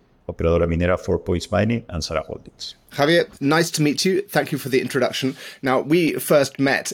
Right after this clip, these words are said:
Speaker 2: in Ecuador, um, or possibly outside of Ecuador, but kind of when discussing Ecuador. And you're an Ecuadorian, kind of involved in the mining industry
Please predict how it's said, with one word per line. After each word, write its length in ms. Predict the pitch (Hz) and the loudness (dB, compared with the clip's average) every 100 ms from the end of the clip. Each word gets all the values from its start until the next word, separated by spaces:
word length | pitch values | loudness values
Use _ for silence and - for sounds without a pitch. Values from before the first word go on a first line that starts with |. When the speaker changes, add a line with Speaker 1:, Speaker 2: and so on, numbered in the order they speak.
| - | 0
Speaker 2:
in 200 | 127 120 | 0 2
Ecuador, 600 | 151 - 131 104 90 135 - _ | -2 0 0 2 0 -2 -6 _
um, 540 | - 113 117 113 113 107 | -2 2 2 2 2 0
or 120 | 127 | 0
possibly 320 | 143 135 - | 0 -2 -2
outside 320 | - 151 135 107 | 0 2 2 0
of 60 | |
Ecuador, 400 | 107 - 120 110 | 0 -2 -2 0
but 200 | 92 - - | 0 -2 -6
kind 160 | 110 113 | -6 -6
of 120 | - | -2
when 320 | 117 127 120 | 0 2 2
discussing 640 | - 123 - 151 131 117 104 | 0 -2 0 0 0 -2 -2
Ecuador. 520 | 104 - 104 90 95 - - - | -6 -6 -4 -2 -4 -8 -12 -2
And 100 | 135 | 0
you're 120 | 147 | 4
an 80 | 139 | 2
Ecuadorian, 680 | 135 143 127 131 110 117 131 | 2 2 4 4 4 2 0
kind 120 | 123 | -2
of 60 | 110 | 0
involved 380 | 113 127 131 123 | 2 2 2 2
in 60 | |
the 60 | 117 | 2
mining 320 | 120 123 117 | 4 4 2
industry 540 | 107 113 - 110 95 | 2 0 -2 -2 -4